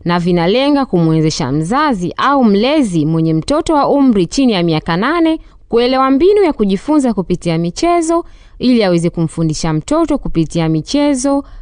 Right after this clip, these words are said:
awapo nyumbani na kuhakikisha maendeleo sahihi ya mtoto. Kipindi kilichopita tulijifunza michezo ya sayansi, ambapo tulijifunza mchezo wa kucheza na wanyama na hali ya hewa ya leo ikoje. Pia tulijifunza malezi bora,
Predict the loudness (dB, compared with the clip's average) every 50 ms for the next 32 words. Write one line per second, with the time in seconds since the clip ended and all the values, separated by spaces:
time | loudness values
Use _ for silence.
0 | -14 -8 -4 -2 0 0 0 0 0 0 0 2 2 2 2 0 0 0 0 0
1 | -2 -4 -4 -6 -8 -14 -20 -20 -18 -10 -4 -4 -4 -4 -2 -2 -2 -2 -2 -2
2 | -4 -6 -2 0 0 0 0 0 0 0 0 0 0 0 0 0 0 0 0 0
3 | 0 0 0 0 0 0 2 2 2 0 0 0 -2 -4 -4 -4 -4 -2 -2 -2
4 | -4 -6 -6 -8 -10 -14 -20 -20 -20 -20 _ -6 -6 -4 -2 0 0 0 0 0
5 | -2 -2 0 -2 -2 -2 -2 -2 0 0 0 0 0 0 0 -2 -4 -4 -2 -2
6 | 0 0 2 2 2 2 2 0 0 0 0 0 -2 -2 -2 -4 -2 -2 0 0
7 | 0 0 -2 0 0 0 0 0 0 0 -2 0 0 -2 0 0 -2 -2 -2 -4
8 | -6 -6 -4 -2 0 0 2 2 0 -2 0 -2 -2 -2 0 0 -2 -2 -2 -4
9 | -4 -2 -2 -2 0 0 0 0 0 0 0 0 -2 0 0 2 2 2 2 2
10 | 0 0 0 0 0 0 0 0 0 0 0 0 0 0 0 0 2 2 2 2
11 | 2 2 2 0 0 0 0 0 2 2 2 0 0 -2 -2 -4 -4 -10 -20 -20
12 | -20 -20 -20 -14 -6 -2 -2 -2 0 0 0 0 0 0 -2 -2 -4 -2 -2 0
13 | 0 2 2 2 2 2 2 2 0 0 0 0 -2 -2 0 0 0 2 2 0
14 | 0 0 -2